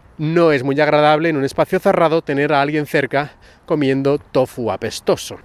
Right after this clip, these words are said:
a no ser que seas un gran fan de este plato. Y yéndonos un poco del tema de la comida, pero seguimos con el tema de los olores, a veces en el metro se huelen cosas inexplicables.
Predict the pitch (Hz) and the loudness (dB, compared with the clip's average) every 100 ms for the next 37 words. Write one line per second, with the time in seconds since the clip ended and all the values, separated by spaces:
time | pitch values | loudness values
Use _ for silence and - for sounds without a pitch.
0 | - 214 202 220 202 170 165 139 165 185 | -4 -2 2 2 2 0 0 2 0 0
1 | 202 165 165 143 131 - 147 139 131 139 | -2 -2 0 -2 -2 -2 0 -2 -4 -6
2 | 123 - - - _ _ _ _ _ _ | -8 -16 -18 -20 _ _ _ _ _ _
3 | _ - 175 208 208 202 175 170 156 185 | _ -4 2 2 2 0 0 -2 -2 -2
4 | 175 160 160 190 180 165 170 233 175 - | 0 0 0 0 0 0 -2 -2 -2 -2
5 | 165 156 170 208 214 160 - 151 147 214 | -4 -2 -4 -2 0 -2 0 0 0 0
6 | 160 143 175 190 135 151 175 196 - _ | 0 0 -2 -2 0 2 0 -2 -10 _
7 | - - - - 117 135 147 180 185 165 | -20 -20 -20 -10 -6 -4 -4 -2 0 2
8 | 170 175 220 139 131 190 180 185 214 220 | 0 0 -2 -2 0 0 0 -2 0 0
9 | 214 - _ _ _ _ 170 175 156 - | 0 -10 _ _ _ _ -4 -2 -2 -4
10 | 123 113 220 254 117 - - | -8 -2 -2 -2 -6 -12 -18